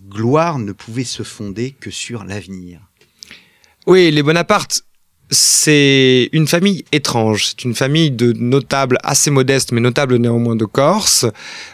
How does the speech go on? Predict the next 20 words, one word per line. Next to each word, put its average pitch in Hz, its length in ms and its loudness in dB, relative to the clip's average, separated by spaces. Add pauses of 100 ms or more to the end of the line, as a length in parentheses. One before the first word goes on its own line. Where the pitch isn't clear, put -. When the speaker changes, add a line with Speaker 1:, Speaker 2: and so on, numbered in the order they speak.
Speaker 2:
euh, 117 1080 2 (240)
qui, 202 580 2 (560)
en 156 100 2
réalité, 165 600 0 (120)
grandissent 180 420 2
dans 170 120 4
une 156 140 2
famille 190 260 2
plutôt 202 280 2
cultivée, 147 640 2
avec 139 260 0
un 135 100 0
père 160 320 0
très 202 280 0
ambitieux 170 580 0 (180)
pour 139 140 4
lui-même 139 280 2
et 120 60 0
ses 117 160 -4
enfants. 147 400 -4